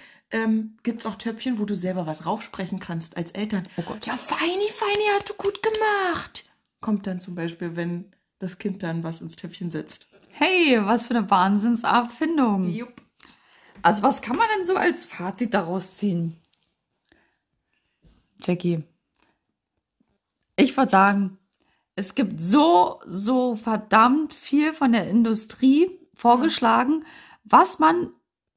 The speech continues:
Speaker 2: wirklich nicht braucht. Also bevor man sich irgendwas kauft, sollte man sich wirklich überlegen,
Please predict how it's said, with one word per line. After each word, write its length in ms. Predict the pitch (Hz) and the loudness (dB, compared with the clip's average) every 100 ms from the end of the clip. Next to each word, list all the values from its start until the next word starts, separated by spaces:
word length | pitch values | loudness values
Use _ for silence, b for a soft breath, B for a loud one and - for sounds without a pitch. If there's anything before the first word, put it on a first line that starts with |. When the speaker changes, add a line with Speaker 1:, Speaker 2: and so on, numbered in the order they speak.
| _ - | _ -6
Speaker 2:
wirklich 640 | 185 339 339 349 - - - | 4 4 4 0 0 -12 0
nicht 320 | 214 277 - | 2 2 0
braucht. 440 | - 208 220 - | 4 6 6 2
Also 220 | 165 214 208 | 2 4 2
bevor 260 | 226 - | 0 2
man 140 | 262 262 | 2 2
sich 160 | 262 | 0
irgendwas 420 | - 254 277 226 | 0 2 2 -2
kauft, 380 | - 233 240 202 B B B | 0 4 4 2 B B B
sollte 260 | - 202 240 | -2 0 4
man 180 | 262 220 | 6 6
sich 160 | 226 | 2
wirklich 320 | 220 247 277 | 0 0 0
überlegen, 640 | 220 226 208 240 262 302 277 | 0 2 4 4 4 2 -2